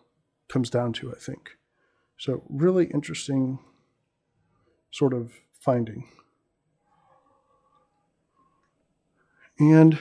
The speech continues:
got a cool argument here that most people are using Git quite incorrectly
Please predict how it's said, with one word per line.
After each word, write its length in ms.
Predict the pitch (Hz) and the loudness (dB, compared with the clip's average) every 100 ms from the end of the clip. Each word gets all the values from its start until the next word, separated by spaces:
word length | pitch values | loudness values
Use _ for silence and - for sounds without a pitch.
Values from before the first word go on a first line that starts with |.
| - | -2
got 160 | 175 175 | 4 4
a 60 | |
cool 260 | 165 175 170 | 4 2 4
argument 420 | 156 165 160 143 | 6 6 6 4
here 240 | 131 135 139 | 4 6 6
that 220 | 135 135 | 6 2
most 240 | 143 143 | 2 0
people 240 | - 160 156 | -4 0 2
are 60 | |
using 600 | 127 127 147 151 143 127 117 | 2 0 0 2 2 2 -4
Git 280 | 131 151 160 - - _ - | 2 2 0 -16 -20 _ -12
quite 300 | - 143 139 | 0 2 2
incorrectly 760 | 139 139 127 127 - 165 160 | -2 -2 -8 -8 -2 -4 -4